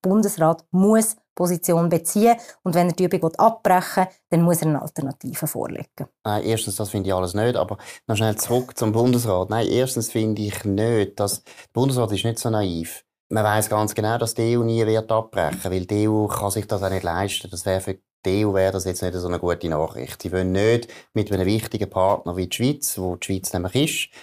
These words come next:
Speaker 2: wollen sie nicht nach dem Brexit jetzt nochmal eine schlechte Nachricht haben. Das ist eindeutig. Und der Bundesrat weiss ganz genau, dass die E U noch lang, lang will weitermachen und einfach grinding, grinding, grinding. Das ist der erste Punkt. Der zweite Punkt ist Führungsschwäche.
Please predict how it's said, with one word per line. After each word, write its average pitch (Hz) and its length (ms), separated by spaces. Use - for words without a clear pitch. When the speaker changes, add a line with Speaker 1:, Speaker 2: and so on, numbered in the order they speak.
Speaker 2:
wollen 120 280
sie 123 120
nicht 113 160
nach 110 140
dem 113 100
Brexit 113 480
jetzt 110 180
nochmal 113 520
eine 101 60
schlechte 98 400
Nachricht 90 720
haben. 73 340
Das 95 140
ist 104 80
eindeutig. 95 500
Und 104 100
der 110 60
Bundesrat 135 380
weiss 139 280
ganz 131 300
genau, 104 400
dass 107 180
die 120 200
E 135 40
U 135 80
noch 120 180
lang, 117 520
lang 107 380
will 98 160
weitermachen 117 800
und 101 120
einfach 104 260
grinding, 95 640
grinding, 78 500
grinding. 73 480
Das 104 160
ist 101 160
der 90 60
erste 92 180
Punkt. - 320
Der 104 120
zweite 165 400
Punkt 120 380
ist 104 180
Führungsschwäche. 101 920